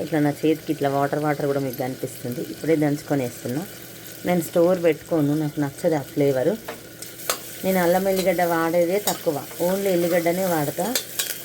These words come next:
అల్లం ఎల్లిగడ్డ వాడాల్సింది కొన్ని కొన్నిట్లలో, సెలెక్టెడ్ ఐటమ్స్లోనే వేస్తా. అది కూడా అప్పుడే దంచి అప్పుడే వేయాలి. by chance లేకపోతే వదిలేస్తా, అల్లం లేకపోతే. కానీ నేను మాత్రం ప్యాకెట్లు, స్టోరేజ్ వేయను అసలు.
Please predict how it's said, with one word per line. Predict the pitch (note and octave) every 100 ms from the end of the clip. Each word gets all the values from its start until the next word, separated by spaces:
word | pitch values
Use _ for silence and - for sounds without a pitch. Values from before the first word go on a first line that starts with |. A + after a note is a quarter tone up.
| -
అల్లం | F3+ F#3 G3
ఎల్లిగడ్డ | G3 F#3+ F#3
వాడాల్సింది | F#3 F3+ F3+ F#3 F3+ F#3+ F#3
కొన్ని | F#3+ F#3 F#3
కొన్నిట్లలో, | F#3+ F#3 F#3 G3 - F#3 D#3 D#3
సెలెక్టెడ్ | D#3 E3+ E3+ F#3+ E3+
ఐటమ్స్లోనే | E3 E3 D3+ E3+ E3 F3+ F3
వేస్తా. | D3+ - G3+ C#4 - -
అది | E3+ F3+
కూడా | F#3 G#3+
అప్పుడే | G3+ F#3+ G3
దంచి | F3 F3+ A#3
అప్పుడే | F#3+ - F#3 E3+
వేయాలి. | D3 D3 C3+ - - - - - - F3+
by | G3+
chance | G3+ G#3 A3+ A3
లేకపోతే | G#3 G3+ F#3+ G#3
వదిలేస్తా, | G3 F3 F#3+ F#3 -
అల్లం | D#3+ E3+ F3
లేకపోతే. | E3 E3 D#3+ D3+
కానీ | D#3+ F#3 F#3+
నేను | F#3 F#3 F#3 E3+
మాత్రం | D#3+ D#3 F3+ F3 D#3 - - -
ప్యాకెట్లు, | F3 E3+ F#3 D#3+ E3+ E3
స్టోరేజ్ | D#3 - F3 E3 E3 D#3
వేయను | D3+ D#3+ D#3+ D3+
అసలు. | C#3+ C#3+